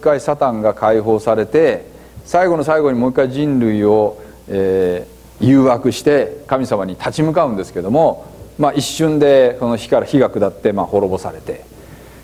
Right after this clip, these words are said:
で、その時点でサタンが、サタンも、まあ、あの、滅ぼされる、裁かれて、火と池の、火と硫黄の池に投げ込まれると。で、この一瞬で今の世界が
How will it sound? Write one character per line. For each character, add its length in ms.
で、 140
そ 160
の 120
時 100
点 240
で 200
サ 180
タ 160
ン 120
が、 360
サ 140
タ 120
ン 60
も、 120
ま 340
あ、 120
あ 40
の、 200
滅 220
ぼ 60
さ 140
れ 60
る、 60
裁 140
か 220
れ 80
て、 380
火 100
と 120
池 220
の、 400
火 100
と 140
硫 200
黄 40
の 80
池 180
に 80
投 120
げ 60
込 140
ま 100
れ 60
る 60
と。 40
で、 440
こ 140
の 280
一 80
瞬 420
で 220
今 180
の 80
世 140
界 220
が 260